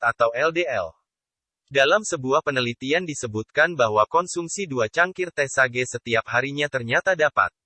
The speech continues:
menurunkan total kolesterol jahat atau L D L dalam waktu dua minggu saja.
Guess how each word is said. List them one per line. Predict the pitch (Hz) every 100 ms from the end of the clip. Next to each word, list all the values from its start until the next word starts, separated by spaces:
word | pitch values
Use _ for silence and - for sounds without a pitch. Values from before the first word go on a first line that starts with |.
| _ _ _ _ _ _ -
menurunkan | 151 160 170 185 214 214
total | 160 - 123 120
kolesterol | 120 120 - 160 185
jahat | 123 107 104 -
atau | 117 - 127 139
L | 165 165
D | 135
L | 110 151
dalam | 143 104 98
waktu | 101 123 - 147
dua | 127 135 151
minggu | 156 156 156
saja. | - 196 131 95